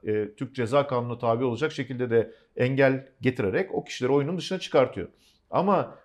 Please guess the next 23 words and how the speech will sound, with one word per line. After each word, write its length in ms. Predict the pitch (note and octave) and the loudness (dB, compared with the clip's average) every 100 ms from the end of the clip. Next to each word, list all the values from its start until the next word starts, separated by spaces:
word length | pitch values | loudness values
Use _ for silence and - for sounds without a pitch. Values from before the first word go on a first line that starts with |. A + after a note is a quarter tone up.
| _ | _
bazen 580 | G#2 C#3+ G#3+ G#3 F#3+ B2 | 0 4 4 2 -2 -4
görünmediği 720 | A2+ B2 G#3 G3+ D#3 D3 E3 | -2 0 0 0 -2 -2 -2
durumlarda 640 | C3 C#3 C#3 C3+ C3+ D3 B2+ | -2 -2 0 0 2 2 2
ya 160 | B2 | 0
da 60 | C#3+ | -2
insanların 800 | C3+ B2+ - D3+ D3 D#3+ D#3 - - _ - | -2 -4 -2 -2 0 0 0 -4 -14 _ -2
gerçekten 640 | C3+ F3+ G3+ - D#3 D3 | 0 2 -2 -2 -2 -2
istemedikleri 680 | - - F#3+ D#3+ - D3 C#3 | -6 -2 0 -2 -4 -6 -4
şekilde 480 | C#3+ C#3+ C3 C3 C#3+ | -6 -6 -4 -2 2
bir 80 | |
araya 220 | D#3+ D#3 C#3+ | 2 4 2
geldikleri 520 | C#3 B2+ - C3+ A#2+ | 2 0 -2 -2 2
her 300 | D3+ F#3+ C#3 | 2 2 2
durumda 640 | A#2+ G#2 C#3 A3 - - _ A#2+ | -2 0 0 0 -2 -16 _ 0
bu 360 | D3 G#3+ A#3 | 4 4 4
inanılmaz 600 | C#3 C#3+ D#3 D#3+ G3 E3+ | -2 -2 -2 -2 -4 -2
derecede 480 | D3+ A#2+ B2 F3+ D3+ | -2 -2 -4 -4 -2
bir 120 | D#3+ | -2
sıkıntıya 500 | D#3+ - D3+ B2+ F#3 | -4 -8 -6 -2 -2
sebebiyet 460 | F#3+ C3+ C3+ F3+ D3 | 0 -2 -2 -2 0
verebiliyor. 420 | D3 C3 G2 F2+ | 0 0 -4 -4
Onun 200 | - - | -4 -4
için 320 | F#3 D#3+ E3 | -4 -6 -6